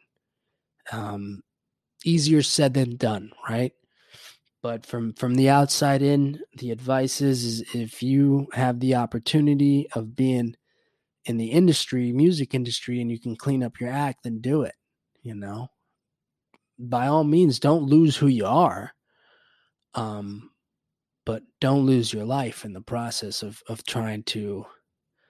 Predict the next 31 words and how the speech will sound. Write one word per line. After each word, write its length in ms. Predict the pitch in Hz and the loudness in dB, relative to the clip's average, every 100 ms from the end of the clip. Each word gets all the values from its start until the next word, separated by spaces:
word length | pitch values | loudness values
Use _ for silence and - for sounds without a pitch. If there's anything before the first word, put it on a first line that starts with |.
| _ _ _ _ _ _ _ _ _ | _ _ _ _ _ _ _ _ _
you 120 | 107 | -12
know, 320 | 98 98 110 _ _ _ _ - 480 | -10 -12 -16 _ _ _ _ -20 -10
have 260 | - 120 120 | -4 -4 -4
control 420 | - 113 - 120 | -6 -6 -4 -4
of 140 | 107 - | -6 -4
both, 480 | 123 127 - - - _ _ _ | -4 -4 -10 -20 -20 _ _ _
you 160 | 113 | -14
know? 260 | 104 104 110 - _ _ _ _ _ _ _ _ _ _ _ _ _ _ | -12 -14 -16 -20 _ _ _ _ _ _ _ _ _ _ _ _ _ _
When, 400 | 120 113 110 113 - | -4 -4 -4 -8 -4
when 300 | 127 120 127 | -2 0 2
you 260 | 151 170 | 4 4
can 220 | 151 151 | 2 0
get 140 | 143 143 | 2 2
out 200 | 139 143 | 2 0
of 80 | 139 | -2
the 60 | |
street, 420 | 135 - 147 147 | -4 2 4 4
get 180 | - 123 | 0 -6
out 160 | 117 117 | -6 -6
of 80 | 110 | -8
the 60 | |
street, 420 | - - 87 - - _ _ _ _ _ _ _ _ _ _ _ _ | -8 -10 -12 -16 -20 _ _ _ _ _ _ _ _ _ _ _ _
you 160 | - 110 | -16 -12
know? 280 | 95 - - _ _ _ _ _ _ _ _ _ _ _ | -12 -12 -16 _ _ _ _ _ _ _ _ _ _ _
And 560 | - 110 98 98 101 - - _ _ _ _ _ _ _ _ _ - | -10 -8 -10 -14 -14 -18 -20 _ _ _ _ _ _ _ _ _ -10
hopefully 420 | 113 113 - 123 | -6 -6 -6 -6
the 100 | 113 | -4
street 300 | - 113 110 | -6 -8 -10
can 120 | 107 | -12
respect 480 | 87 - - - | -12 -12 -14 -20
you 60 | - | -20